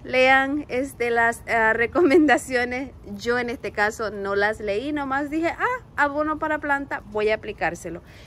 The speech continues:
Y no es así, amigos, uno tiene que leer. Después de que yo vi que la matica se estaba muriendo, dije,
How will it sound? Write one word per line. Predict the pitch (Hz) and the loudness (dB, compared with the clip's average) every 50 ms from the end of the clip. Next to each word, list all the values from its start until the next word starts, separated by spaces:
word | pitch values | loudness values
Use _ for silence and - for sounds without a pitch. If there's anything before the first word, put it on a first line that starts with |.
| - - - | -20 -18 -12
Y | - 226 220 | -8 -6 -6
no | 202 202 202 202 196 | -4 -4 -2 -2 0
es | 196 196 196 202 208 | 0 0 -2 -2 -2
así, | 202 196 - 208 190 | -4 -4 -2 -4 -4
amigos, | 185 185 185 175 175 185 - | -2 -2 -4 -6 -6 -6 -6
uno | 208 196 196 190 | -8 -8 -8 -8
tiene | - 214 202 208 208 202 | -6 -6 -6 -4 -6 -8
que | 214 - 220 180 | -8 -8 -8 -6
leer. | 170 170 170 175 190 208 220 233 240 247 254 269 - - - - - - - - | -6 -4 -4 -2 -2 -2 -2 -2 -2 -4 -6 -10 -14 -18 -20 -18 -18 -18 -16 -4
Después | 180 185 208 214 214 214 - - 214 226 240 262 349 302 | 0 2 2 2 2 0 -2 0 2 4 4 4 4 4
de | 302 330 | 2 0
que | - 302 294 285 | 2 2 2 2
yo | 277 277 277 | 2 2 0
vi | 269 277 285 285 | 0 -2 -6 -4
que | - 285 277 | -2 0 2
la | 262 254 | 2 2
matica | 247 247 240 240 247 254 226 - 262 269 | 2 0 -2 -4 -6 -10 -6 -4 -4 -4
se | - 277 | -2 -6
estaba | 269 - 254 240 240 254 | -6 -2 0 0 0 0
muriendo, | 262 247 240 247 247 254 262 | 0 -2 -2 -2 -4 -4 -4
dije, | 262 254 | -6 -8